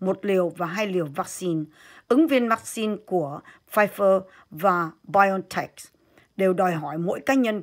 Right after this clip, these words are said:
cần tiêm hai liều. Chính phủ Mỹ cũng có thể mua thêm hai trăm triệu liều theo một thỏa thuận tiếp theo. Johnson and Johnson không tiết lộ trị giá thỏa thuận đó. Ivanka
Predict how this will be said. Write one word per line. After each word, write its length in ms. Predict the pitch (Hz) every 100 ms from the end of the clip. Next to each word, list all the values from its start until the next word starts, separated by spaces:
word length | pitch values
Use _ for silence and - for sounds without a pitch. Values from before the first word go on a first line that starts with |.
| -
cần 240 | 220 190 147
tiêm 260 | 196 185
hai 200 | 156 175
liều. 320 | 160 147 135 127 _ _ _ _ _ - - - -
Chính 180 | 330
phủ 140 | 330 202
Mỹ 240 | 196 254
cũng 220 | 285 294
có 80 | 339
thể 200 | - 175
mua 200 | 165 214 247
thêm 180 | 247 233
hai 320 | - 277 311 311
trăm 140 | 285 269
triệu 200 | 202 185
liều 340 | 175 175 156 - - - -
theo 160 | 254
một 200 | 240 190 -
thỏa 200 | 160 143
thuận 180 | - -
tiếp 240 | - 277 320
theo. 340 | - 202 190 180 _ _ _
Johnson 420 | - 208 208 208 180
and 220 | 151 180
Johnson 360 | 180 170 180 165
không 220 | - 240
tiết 220 | - 285 196
lộ 180 | 185 - -
trị 200 | 196 160
giá 200 | 180 -
thỏa 160 | - -
thuận 280 | - 160 160
đó. 280 | 156 175 294 _ _ _ _ _ _ _ _ _ _ _ _ _ _ _ _ _ _ _ _ _ _ _ _ _ _ _
Ivanka 640 | 185 156 202 202 196 185